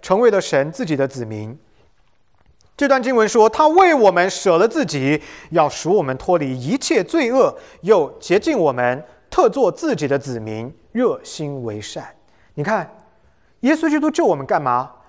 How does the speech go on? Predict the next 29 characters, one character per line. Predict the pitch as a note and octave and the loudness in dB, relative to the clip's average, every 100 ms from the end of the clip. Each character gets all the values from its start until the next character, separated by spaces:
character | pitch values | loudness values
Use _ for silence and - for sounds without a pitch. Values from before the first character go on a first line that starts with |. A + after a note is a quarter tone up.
| _ | _
就 | - D#4+ | -2 4
是 | |
要 | E4+ | 4
将 | D#4 E4 | 6 4
我 | C#4+ | 4
们 | F3 F3+ | 0 -4
归 | - F#4+ G4 | 2 6 8
为 | C#4+ C4 | 6 4
他 | - D4+ F4 | 2 4 4
的 | D#4+ | 4
孩 | F3 D3 F3+ | 4 4 2
子。 | E3+ - - _ _ _ - | -2 -8 -12 _ _ _ -8
所 | B3+ | -4
以 | A#3 | -2
各 | A#3+ | 0
位 | G3+ | 0
弟 | |
兄 | F3+ | -2
姊 | D3+ | -6
妹， | B2 G#2+ - | -8 -8 -6
要 | D#3+ C#3 | -6 -6
记 | - B3+ F#3 | -8 -4 -2
得 | C#3+ | -2
我 | B2+ A#2 | -4 -6
们 | G#2 | -10
的 | |
身 | G#2+ F#3 F3+ | -6 -6 -6
份 | F3 A#3 C#3 | -4 -4 -4
啊！ | G2 | -8